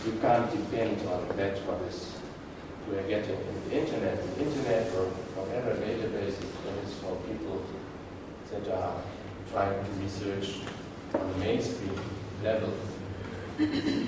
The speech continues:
But as ex-, expert, you really must do your experiments yourself, and you must speak with people, really understand what they mean and so on. Only to say,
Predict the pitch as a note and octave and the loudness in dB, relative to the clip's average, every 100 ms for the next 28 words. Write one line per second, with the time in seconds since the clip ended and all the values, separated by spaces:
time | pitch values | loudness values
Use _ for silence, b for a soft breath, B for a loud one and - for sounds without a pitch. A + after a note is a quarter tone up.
0 | - G2 - E2 - - - C#3+ D3+ - | 0 0 0 0 -2 -4 -2 2 2 0
1 | - B2+ - - G2+ G2 G2 F#2+ G2 G2 | 0 0 0 0 0 0 -2 0 2 2
2 | G2 F#2+ F#2+ - F#2 F2+ - - A#2 A#2 | 2 2 0 0 -4 0 2 2 2 4
3 | - - - G2 F#2+ G2 A2 - - F#2+ | 4 2 0 0 0 0 0 -2 -2 -2
4 | F#2 - G#2 G2+ G2+ G2+ G2 G2 G#2 - | 0 2 2 2 2 0 2 4 4 2
5 | - - B2+ - A2+ F#2+ G2+ G#2+ G#2 G2 | -2 0 0 0 0 0 0 0 2 2
6 | F2 - - - - - - - - - | 0 -4 -8 -8 -8 -8 -8 -10 -4 2
7 | B2+ B2 B2 A2+ G#2 G2 - G2 F#2 F#2 | 4 6 6 4 2 2 0 0 0 0
8 | F#2+ F#2+ F#2 F2+ F2+ - - - - - | -2 0 -2 -2 -2 -4 -4 -6 -6 -6
9 | - - - - - - - G#2+ G#2+ G#2 | -6 -8 -8 -8 -8 -8 -2 0 2 0
10 | F#2+ - F2 | -2 0 -2